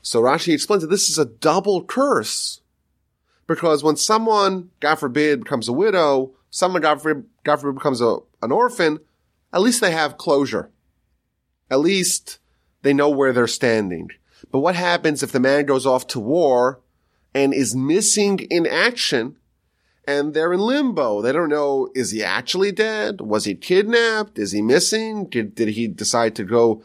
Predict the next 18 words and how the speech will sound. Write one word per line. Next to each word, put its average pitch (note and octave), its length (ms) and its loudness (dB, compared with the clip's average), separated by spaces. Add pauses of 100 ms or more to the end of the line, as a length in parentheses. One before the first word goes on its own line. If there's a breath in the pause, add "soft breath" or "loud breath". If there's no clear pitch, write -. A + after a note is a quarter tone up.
(200 loud breath)
visit A#2+ 440 2
some A#2+ 160 2
foreign A#2 300 2
country? C#3 300 0
He'll A#2+ 120 4
be G2+ 140 0
back. G#3+ 560 -2 (580 soft breath)
And C3 140 -2
that F3 180 2
is E3 180 0
a D3 80 2
double F#3+ 440 0
curse, C#3+ 640 -2 (300)
because C3+ 340 0
the B2 80 -2
kids - 300 0
can't C3+ 340 2
inherit A#2+ 800 0